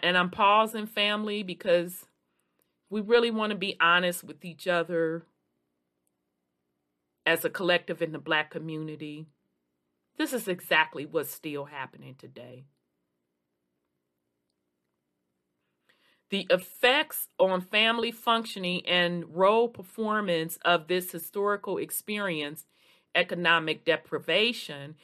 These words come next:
is what you might predict, both as husband and as a father. The Negro male is made to feel inadequate, not because he is unlovable or unaffectionable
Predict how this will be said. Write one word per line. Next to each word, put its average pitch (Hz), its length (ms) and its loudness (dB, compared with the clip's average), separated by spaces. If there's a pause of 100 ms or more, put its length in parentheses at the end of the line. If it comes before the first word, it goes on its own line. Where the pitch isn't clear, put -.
(240)
is 170 300 4
what 180 560 2
you 233 240 -6
might 214 340 0
predict, - 540 0 (380)
both 226 400 4
as 185 300 4
husband 277 800 0 (280)
and 233 340 4
as 226 260 0
a 220 160 2
father. 220 640 6
The 175 140 0
Negro 247 600 2
male 247 420 4
is 190 160 -2
made 202 280 0
to 240 100 -12
feel 220 280 -2
inadequate, 226 1040 2 (320)
not 226 340 6
because 320 500 2
he 269 100 -2
is 202 320 2
unlovable 196 880 2
or 180 240 6
unaffectionable 170 1400 0